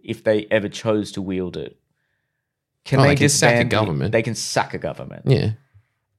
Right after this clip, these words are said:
Speaker 1: And, and so then what would hap-, what would occur as a result? Would there just be another snap federal election?
Speaker 2: Yeah, then there's a snap federal election. They'll have, like, a caretaker government in, which will be the opposition government for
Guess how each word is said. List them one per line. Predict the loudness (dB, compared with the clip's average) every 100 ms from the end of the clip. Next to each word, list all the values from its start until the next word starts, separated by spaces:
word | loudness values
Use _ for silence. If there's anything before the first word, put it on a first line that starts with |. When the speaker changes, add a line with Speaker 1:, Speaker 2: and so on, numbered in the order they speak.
| _ _ _ _ -4
Speaker 1:
And, | 0 2 0 -2 -2
and | 0 0
so | 2 4
then | 4 2
what | 2 2
would | 0
hap-, | 0 -2 0
what | -2 0
would | -2 -4 _ _ _ -6
occur | -4 2 2 2
as | 0 -2
a |
result? | -4 -2 -2
Would | -2
there |
just | -4 -6
be | -4 -2
another | -2 -2
snap | -4 -4 -4
federal | -2 -4 -4 -10
election? | -10 -12 -14 -16 -16 -18 _ _ _ _ _ _ 0
Speaker 2:
Yeah, | 2
then | 2 0
there's | -2
a | -4
snap | -2 0 0
federal | -2 -2 0
election. | 0 0 0 2
They'll | 2 2
have, | 0 0
like, | -2
a | -4
caretaker | -2 0 2 0 -2 -2
government | -2 -2 -4 -6
in, | -6
which | -6
will | -6
be | -6
the | -2
opposition | -4 -4 -6 -6 -6 -4
government | -2 -2 -4 -6 -8
for | -6 -4 -4 -6